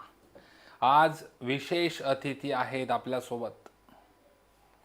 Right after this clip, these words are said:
मनीष मानकर सर, स-, अख्खा महाराष्ट्र त्यांना ओळखतो. खूप मोठे यूट्यूबर आहेत. ॲग्रिकल्चरच्या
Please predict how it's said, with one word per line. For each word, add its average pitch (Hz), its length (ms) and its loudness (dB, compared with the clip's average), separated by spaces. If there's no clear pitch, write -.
मनीष 127 340 -4
मानकर 127 360 -2
सर, 123 380 0
स-, 127 40 -6
अख्खा 120 340 -2
महाराष्ट्र 117 640 -4
त्यांना 117 280 -8
ओळखतो. 113 600 -4
खूप 147 180 -4
मोठे 135 440 -2
यूट्यूबर 131 540 0
आहेत. 131 280 0
ॲग्रिकल्चरच्या 123 1200 -4